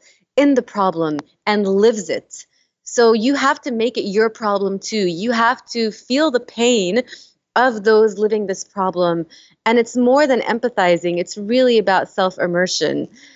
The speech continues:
And so that's really what co-creation is about. Another aspect of co-creation is thinking about who are the entrepreneurs and leaders in the population experiencing this challenge. So whether it's a community you're working with or your team at work or your customers,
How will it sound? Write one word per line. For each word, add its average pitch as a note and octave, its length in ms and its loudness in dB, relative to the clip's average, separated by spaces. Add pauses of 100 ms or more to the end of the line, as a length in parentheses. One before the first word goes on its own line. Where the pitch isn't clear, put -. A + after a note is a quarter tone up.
(260)
And A3+ 160 2
so A3 320 4
that's F#3 440 -2
really B3+ 220 2
what G#3 200 -2
co-creation G3+ 580 -4
is F3+ 100 -6
about. F3 520 0
Another C#4 380 2
aspect G#3 520 -2
of G#3 120 -14
co-creation A#3 720 -2
is G3 240 -2 (340)
thinking C#4+ 320 2
about F#3+ 600 0 (720)
who G4+ 340 4
are F4 260 2
the C#4 220 2
entrepreneurs A3+ 760 -2
and G3 200 0
leaders G3 640 2 (400)
in D#4+ 420 4 (840)
the - 80 0
population A3+ 960 -2
experiencing G#3+ 720 -2
this F3+ 160 -6
challenge. E3+ 520 -2
So G#3 180 0
whether G#3+ 260 2
it's - 160 -2
a G#3+ 40 -8
community A#3 480 -2
you're G#3 160 2
working A#3 400 0
with G#3+ 360 2
or F#3+ 120 2
your E3+ 160 2
team A#3 320 0
at - 120 -2
work A3+ 440 2
or D#3+ 100 4
your A#2 140 0
customers, F#3+ 640 0